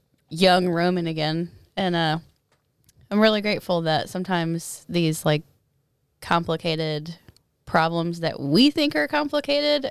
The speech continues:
uh, have some simple solutions if you go to the right source.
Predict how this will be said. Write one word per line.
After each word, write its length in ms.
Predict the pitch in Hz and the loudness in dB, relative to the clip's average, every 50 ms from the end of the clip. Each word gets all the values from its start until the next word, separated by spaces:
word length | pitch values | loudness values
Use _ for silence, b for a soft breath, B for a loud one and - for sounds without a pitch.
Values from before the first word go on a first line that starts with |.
| - - | -6 -4
uh, 400 | 175 170 156 151 - 117 71 - - - _ _ _ _ _ _ _ _ - | -4 -2 -2 -2 -2 -2 -4 -6 -8 -12 _ _ _ _ _ _ _ _ -4
have 240 | 202 190 180 180 | 0 0 0 0
some 320 | - - 170 165 151 147 151 - _ _ _ _ _ _ _ _ _ _ _ _ _ _ _ _ _ | 0 0 0 0 0 0 -4 -8 _ _ _ _ _ _ _ _ _ _ _ _ _ _ _ _ _
simple 360 | - - - 202 180 165 156 | -4 0 0 2 4 4 2
solutions 500 | 160 - - 151 156 165 - 156 156 156 | 2 2 2 2 2 2 2 0 0 0
if 140 | 151 151 - | -2 -2 -2
you 60 | - | -2
go 140 | 160 156 151 | 0 2 2
to 80 | 143 143 | 2 2
the 80 | 143 143 | 0 0
right 180 | 135 - - | -2 -2 -4
source. 360 | - - - 127 156 - - | -4 -4 -2 -2 -2 -4 -8